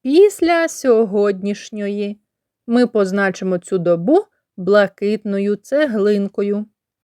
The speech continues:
Післязавтра буде четвер, і у нас буде заняття з аплікації.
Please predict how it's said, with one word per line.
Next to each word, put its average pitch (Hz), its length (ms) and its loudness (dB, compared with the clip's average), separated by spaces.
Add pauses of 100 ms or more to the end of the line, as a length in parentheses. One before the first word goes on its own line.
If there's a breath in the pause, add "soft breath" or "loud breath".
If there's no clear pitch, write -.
(360)
Післязавтра 196 1300 2
буде 233 520 2
четвер, 269 880 0 (420)
і 247 120 0
у 254 140 4
нас 226 400 2
буде 214 480 2
заняття 269 920 2 (160)
з 240 200 -4
аплікації. 190 1300 0